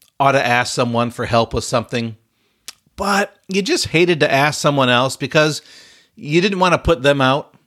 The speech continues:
but in the end, you did ask, and it felt so good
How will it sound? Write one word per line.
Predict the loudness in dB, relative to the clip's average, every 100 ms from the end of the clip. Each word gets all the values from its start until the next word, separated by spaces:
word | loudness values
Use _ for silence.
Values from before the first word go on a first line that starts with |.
| _ _ _ _ _ _ _ -2
but | 0
in | 2
the | 0
end, | 0 0 0 -2 -6 -8
you | -2 -2
did | 2 2
ask, | 4 2 0 -4 -12 -16 _ -2
and | 0 2
it | 2
felt | 2 0
so | 2 0 2
good | 2 2 0